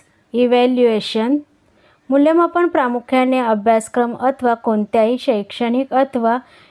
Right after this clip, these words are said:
इतर उपक्रमांचे केले जाते. मूल्यमापन हे व्यक्तीचे करण्याऐवजी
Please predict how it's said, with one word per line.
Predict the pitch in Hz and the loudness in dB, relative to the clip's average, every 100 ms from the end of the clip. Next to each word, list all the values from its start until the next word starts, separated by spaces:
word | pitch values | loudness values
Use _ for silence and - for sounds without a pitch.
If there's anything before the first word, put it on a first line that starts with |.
| - | -2
इतर | 254 247 285 320 | -2 2 2 2
उपक्रमांचे | 285 247 226 233 220 214 214 247 | 0 0 0 0 0 -2 -2 -4
केले | 240 214 202 196 | -2 -2 0 0
जाते. | 190 185 - 175 - _ _ _ _ - | 0 -2 -4 -6 -8 _ _ _ _ -2
मूल्यमापन | 247 254 294 330 320 330 | 0 2 2 0 0 0
हे | 294 294 | 2 2
व्यक्तीचे | 294 226 - 254 247 262 254 | 2 -2 -2 -2 0 0 0
करण्याऐवजी | 262 233 233 247 - 285 294 285 277 226 | 2 0 0 -2 0 2 2 0 0 -6